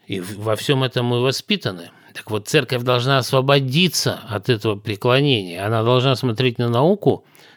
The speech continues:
сверху вниз, как некое такое, ну вот ремесленничество. Вот человек умеет делать там, например, микроскопы. Но он же не говорит, что он может взять и судить о том, есть ли Бог и есть ли истина.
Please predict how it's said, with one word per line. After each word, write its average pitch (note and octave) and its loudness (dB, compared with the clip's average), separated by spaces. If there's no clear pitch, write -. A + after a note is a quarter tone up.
сверху C#3+ 0
вниз, D#3+ 0
как G#2 -4
некое B2 0
такое, C3+ 0
ну A2 -2
вот G#2+ -4
ремесленничество. D3 0
Вот G#3+ -2
человек - -2
умеет D3 0
делать B2 0
там, G2+ -6
например, G2 -8
микроскопы. G#2+ 0
Но G#2+ -2
он G2+ -2
же A2 -2
не A2 0
говорит, B2 2
что - -4
он G#2+ -4
может G2+ -4
взять A#2 0
и - -6
судить A#2 -4
о A2+ 0
том, G#2+ -2
есть G#2 -2
ли G#2 -4
Бог A#2+ 2
и A2+ 0
есть G2+ -4
ли C3 -2
истина. - -12